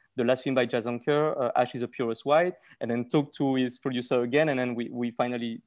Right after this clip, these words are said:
finalized the deal there. But that has come with no restriction. It's just a deal of, um, giving the Chinese territory rights,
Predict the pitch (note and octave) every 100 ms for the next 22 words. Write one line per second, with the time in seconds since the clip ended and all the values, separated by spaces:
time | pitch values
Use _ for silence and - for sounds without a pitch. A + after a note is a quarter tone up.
0 | - B2 A#2+ A2+ A2+ A#2+ A2 A2 A2 -
1 | _ - C3 E3+ F#3 F3+ E3+ D#3 C#3+ C3
2 | - C3+ C3+ C3+ C3+ B2 B2+ C#3 D3+ C3+
3 | B2 B2+ B2 B2 A#2+ A2+ - - - _
4 | _ - A#2+ A#2 A2+ A#2+ B2+ C3+ B2+ C3
5 | C3+ C3+ C3 C#3 B2+ B2+ B2 A#2+ C#3+ F3
6 | -